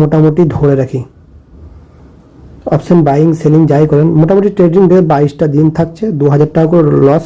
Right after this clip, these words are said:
করলে তাহলে আপনার এখানে হচ্ছে চুয়াল্লিশ হাজার টাকা। তো চুয়াল্লিশ হাজার টাকা আপনার মোটামুটি আপনাকে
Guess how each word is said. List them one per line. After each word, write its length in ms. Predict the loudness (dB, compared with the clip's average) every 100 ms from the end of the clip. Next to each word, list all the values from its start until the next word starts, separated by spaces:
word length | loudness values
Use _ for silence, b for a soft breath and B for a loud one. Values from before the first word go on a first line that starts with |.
| -2
করলে 180 | 0 0
তাহলে 160 | 0 -2
আপনার 160 | 0 0 0
এখানে 160 | 0
হচ্ছে 160 | 0 -2 -2
চুয়াল্লিশ 380 | -2 0 0 -2
হাজার 180 | -4 -6 -6
টাকা। 160 | -10 -10 -16 _ B B B B B B B B B -2
তো 80 | 0 0 -2
চুয়াল্লিশ 600 | 0 2 2 2 0 0 -4
হাজার 320 | -4 -2 -2 -4 -6
টাকা 240 | -8 -2 -4 -2 -4
আপনার 360 | -2 0 0 -2 b b b b b b 0 2
মোটামুটি 640 | 2 0 -2 0 0 0 -2
আপনাকে 360 | 2 0 0